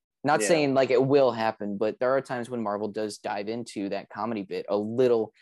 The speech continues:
Speaker 1: a little too much. But right now, I feel like it's just been perfect, and I think it's 'cause Steinfeld can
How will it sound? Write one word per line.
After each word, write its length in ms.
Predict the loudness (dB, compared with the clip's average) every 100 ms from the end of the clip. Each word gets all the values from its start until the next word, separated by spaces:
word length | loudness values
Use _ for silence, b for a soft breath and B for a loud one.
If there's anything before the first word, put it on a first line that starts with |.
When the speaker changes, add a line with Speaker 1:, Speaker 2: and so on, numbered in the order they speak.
| b -6
Speaker 1:
a 60 |
little 280 | 0 0 0
too 180 | -4 -6
much. 380 | -4 -8 -10 -8
But 200 | -6 -2
right 200 | -2 0
now, 240 | -2 -4 -4
I 120 | -4
feel 140 | -2
like 140 | -2 -4
it's 120 | -14
just 180 | -14 -10
been 120 | -12
perfect, 400 | -4 -4 -4 -8
and 80 | -6
I 40 | -6
think 180 | -6 -8
it's 80 |
'cause 200 | -6 -6
Steinfeld 540 | -2 0 0 0 0 0
can 280 | -6 -6